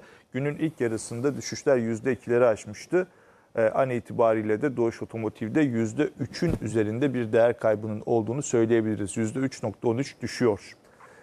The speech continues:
Doğuş Otomotiv'in son altı aylık grafiği ekranlarda. İki yüz yirmi yedi lira kırk kuruş geçtiğimiz senenin son günlerinde görülmüştü. Dört yüz liraya kadar dayandı. Sonra da bir geri çekilme oldu. Şu anda da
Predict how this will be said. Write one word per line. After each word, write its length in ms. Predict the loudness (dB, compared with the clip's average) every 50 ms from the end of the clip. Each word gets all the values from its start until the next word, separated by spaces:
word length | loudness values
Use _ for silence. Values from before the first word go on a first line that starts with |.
| -20 _ _ _ _ _ _ _ -2
Doğuş 260 | 2 2 2 2 0
Otomotiv'in 640 | -2 -2 -2 -2 -2 -4 -2 -2 0 0 0 0 -2
son 320 | -6 -4 0 0 0 0 -2 0 2
altı 360 | 2 2 2 2 0 0 2
aylık 300 | 2 2 2 0 -4 -6
grafiği 400 | -4 -4 -2 -4 -2 -2 -2 -2
ekranlarda. 640 | -2 -2 -2 -2 -2 0 0 0 0 0 0 -2 -2
İki 280 | -2 -6 -10 -4 0 2
yüz 280 | 2 2 2 0 -4
yirmi 380 | -6 -4 -2 -2 -2 -2 0 2
yedi 260 | 2 2 2 2 2
lira 220 | 2 2 2 0
kırk 220 | -2 -4 -6 -6 -6
kuruş 460 | -4 -2 -2 -2 -2 -6 -10 -16 -20 _ _ -20 -20 _ _
geçtiğimiz 480 | -2 -2 -2 -2 -4 -4 -4 -4 -4 -6
senenin 400 | -4 -2 0 0 0 -2 -2 -4
son 320 | -6 -2 -2 0 0 0
günlerinde 460 | -2 -2 0 2 2 2 2 2 0 2
görülmüştü. 760 | 2 2 2 0 0 -2 -4 -8 -8 -4 0 2 2 2 0 -4 -12 -20 _ _ -8 0 4
Dört 380 | 6 6 6 4 2 -2 -2
yüz 300 | 0 0 0 0 -2 -2
liraya 280 | -2 0 2 2 2 2
kadar 440 | 0 -4 -6 -4 -4 -4 -4 -4 -2
dayandı. 640 | 0 0 0 0 0 -2 -2 2 4 4 4 4 2 -4
Sonra 380 | -6 -2 0 0 0 0 -2
da 120 | -4 -6 -6
bir 100 | -4 -2
geri 200 | -2 -2 -2 -2
çekilme 420 | -4 -8 -10 -10 -10 -8 -6 -4
oldu. 340 | -4 -2 -2 -2 -2 -2 -4
Şu 200 | -2 0 0 0
anda 260 | 0 0 -2 -4 0
da 180 | 2 2 2